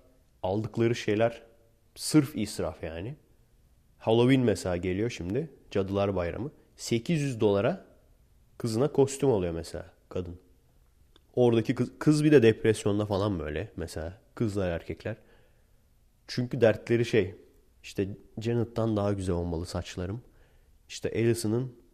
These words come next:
bilmem ne şu kadar erkek arkadaşı var. Veya işte benim hoşlandığım erkekle o çıkıyor. Hayır, ben çıkmalıyım falan. Dertleri bu yani.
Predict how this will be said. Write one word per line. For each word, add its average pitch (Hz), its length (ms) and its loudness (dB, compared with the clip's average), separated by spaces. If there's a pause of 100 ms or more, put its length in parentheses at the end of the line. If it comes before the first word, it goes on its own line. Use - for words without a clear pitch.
(380)
bilmem 104 400 2
ne 110 220 2 (160)
şu 120 160 -6
kadar 101 360 2 (100)
erkek 101 360 -2
arkadaşı 101 460 -2
var. 90 300 -6 (720)
Veya 95 200 0
işte 92 280 -4
benim 107 220 2
hoşlandığım 104 480 0
erkekle 98 360 -4
o 104 100 2
çıkıyor. 95 300 -6
Hayır, 95 300 0
ben 98 140 0
çıkmalıyım 90 420 -6
falan. 117 220 -4
Dertleri 131 500 4
bu 131 80 4
yani. 85 340 0